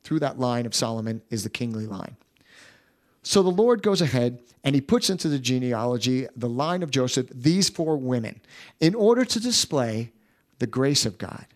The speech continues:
in order that any of us, through our failures, can still identify with God's perfect plan of grace and love for men. None of us are excluded. God has already included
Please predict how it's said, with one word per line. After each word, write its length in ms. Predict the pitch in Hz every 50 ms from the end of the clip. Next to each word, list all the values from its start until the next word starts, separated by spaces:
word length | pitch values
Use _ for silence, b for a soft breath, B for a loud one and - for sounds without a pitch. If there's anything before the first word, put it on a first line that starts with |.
| _ _ b b b b b b b b b
in 160 | - 175 180
order 300 | 220 202 196 208 190 190
that 200 | 160 160 156 160 -
any 240 | 165 160 170 165 151
of 120 | 143 120
us, 300 | 139 143 - 202 180 -
through 220 | - - 151 160 -
our 300 | - 139 156 208 240 220
failures, 560 | - - 120 113 110 110 107 110 123 156 -
can 200 | - - 139 135
still 480 | 135 - - - - 208 220 226 214 - -
identify 720 | 160 160 139 156 156 151 151 151 - - 143 139 135 131 127 B B B B B B
with 220 | 123 127 117 123
God's 440 | - 143 139 135 139 143 139 - - - _ _
perfect 380 | - - 135 123 - 120 - -
plan 420 | - - 131 117 110 113 110 104 - _
of 180 | 113 101 104
grace 440 | - - 110 110 113 110 107 - - - -
and 180 | 98 104 104
love 260 | 107 110 110 113 104 b b b b _
for 160 | - - 101
men. 380 | 101 107 233 220 - 104 202 131 - _ _ _ _ _ _ _ _ _ _ _ _ _ B B B B B B B B B
None 240 | 139 151 180 220 226
of 100 | 190 220
us 180 | 208 202 -
are 80 | 208 208
excluded. 500 | 208 - - - 147 135 113 95 98 - _ _ _ _ _ _ _ _ _ _ b b b b b b b b -
God 260 | 113 135 147 156 160
has 160 | 160 151 127
already 520 | - - 139 160 175 175 170 175 160 170 170
included 540 | 170 170 - - - 139 131 113 120 117